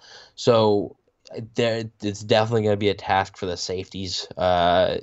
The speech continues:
and, and they're gonna have to play good. It's, it's a big matchup. And like you said, it's sort of like an O J Howard type. He's, he's a very good athlete that's playing tight end. This isn't some, you know, even Jared, Jared Cook doesn't have four four,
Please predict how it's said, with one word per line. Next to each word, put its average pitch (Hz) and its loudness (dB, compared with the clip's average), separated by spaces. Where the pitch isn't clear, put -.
and, 101 -2
and 90 -2
they're 92 4
gonna 92 2
have 92 2
to - -8
play 95 0
good. 90 2
It's, 78 -6
it's 85 -6
a - -8
big 87 -4
matchup. 90 0
And 95 0
like 95 4
you 107 0
said, 92 2
it's - -4
sort 113 6
of 113 6
like 113 4
an 110 2
O 107 6
J 110 2
Howard 101 2
type. 82 -8
He's, 92 -14
he's 101 -6
a 98 -2
very 104 2
good 104 4
athlete 98 2
that's 90 -8
playing 90 -4
tight 87 -4
end. 82 -4
This - -4
isn't 104 2
some, 92 -2
you 92 -4
know, 87 -2
even 110 2
Jared, 107 4
Jared 110 2
Cook - -2
doesn't 98 -4
have 87 -8
four 104 2
four, 98 2